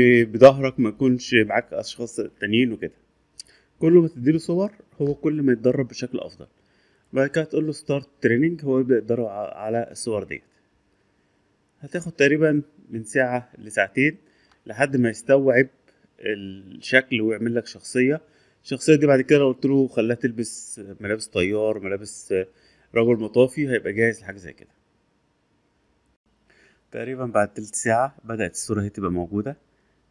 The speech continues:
تمام، بقى في صورة موجودة للشخص اللي أنا عايزه. تقدر تكتب له بقى برومت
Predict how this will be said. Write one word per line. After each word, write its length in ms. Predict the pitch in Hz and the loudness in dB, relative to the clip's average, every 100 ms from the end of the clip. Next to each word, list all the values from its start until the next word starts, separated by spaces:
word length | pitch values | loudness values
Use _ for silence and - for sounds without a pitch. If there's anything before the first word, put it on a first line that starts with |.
| _ _ _ _ | _ _ _ _
تمام، 340 | 87 87 110 139 _ - | -12 -10 -10 -14 _ -20
بقى 280 | 117 98 95 | -8 -4 -2
في 180 | - 110 | -2 -4
صورة 300 | 117 110 104 | 0 0 0
موجودة 560 | 90 87 104 117 131 _ _ _ _ _ - | -2 -2 -4 -2 -8 _ _ _ _ _ -16
للشخص 440 | 95 - 107 - | -14 -10 -10 -8
اللي 120 | 98 98 | -4 -2
أنا 100 | 92 | 0
عايزه. 320 | 107 117 151 _ _ _ _ _ - | -2 -4 -12 _ _ _ _ _ 2
تقدر 180 | 147 | 2
تكتب 340 | 143 - 143 131 | 2 0 0 0
له 60 | |
بقى 160 | 123 127 | 2 2
برومت 340 | 120 120 139 | 4 2 2